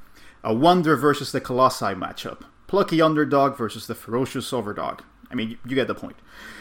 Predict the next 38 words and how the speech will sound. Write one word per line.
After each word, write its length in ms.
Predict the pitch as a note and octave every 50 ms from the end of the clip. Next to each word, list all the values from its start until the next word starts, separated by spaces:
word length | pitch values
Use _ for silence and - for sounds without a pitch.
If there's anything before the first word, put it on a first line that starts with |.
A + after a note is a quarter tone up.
| - - - - - _ _
On 120 | C#3 C3+ D3
one 180 | E3+ G#3 A3
side, 320 | G#3 - - G3+ F#3+ F#3 F3+
we 140 | E3 D#3 C#3
have 320 | D#3 D#3 D3+ C#3+ B2 B2+
Mega 320 | A#2+ A#2 B2+ C3 C3 C#3+
Man 160 | C#3+ C#3 C3+ C3+
five, 540 | - - C3+ B2+ A#2+ G#2+ F#2+ C#2 - - - - - - -
which 200 | A#2+ A2+ - -
got 200 | - D3 D3+ D3
here 200 | - D#3 D#3 D3+
by 160 | B2+ A2 B2
defeating 540 | A#2 G#2 A#2 - - C#3+ C#3 C3+ C3 B2 A#2+
none 180 | A2+ C#3 D#3+ D#3+
other 480 | E3 E3 D3 A#2 G#2 G2+ G#2 A2 - -
than 220 | - A#2 A2 A2+ A#2
Night 220 | A#2 B2 C3 B2+
Trap 300 | - - A#2+ G2 - - - -
in 80 | A#2 G#2+
a 80 | G2+
sweep. 460 | - - - - C3 A2+ - - - - - _ _ _ _ - - - _ _ -
Was 160 | A#2 A#2 -
it 80 | C#3 A#2+
an 80 | B2
underdog 480 | C#3+ D3+ D#3+ D#3 D#3+ C#3+ E3 D#3+ D3+ C3
there? 300 | D#3+ D#3+ D#3+ E3 D#3 - - _ _ -
I 80 | -
don't 140 | B2 C3+ C3+
know. 220 | D3 C#3+ A2+ A#2 - - _ - _ _ - _ _ _ - _ _ _
In 100 | - D3+
the 140 | C#3+ E3 F#3
other 160 | G#3+ G#3 E3+
corner, 460 | - - C#3+ C3+ B2+ B2 C3 C3+ C3+ C3
we 120 | C3 B2
have 160 | C3 C3 B2+
Super 340 | - - - F3+ F3+ F3+ D#3+
Mario 320 | C3+ D3 D#3+ F3 F#3+ D3
Kart, 340 | - - - G2 F#2+ - -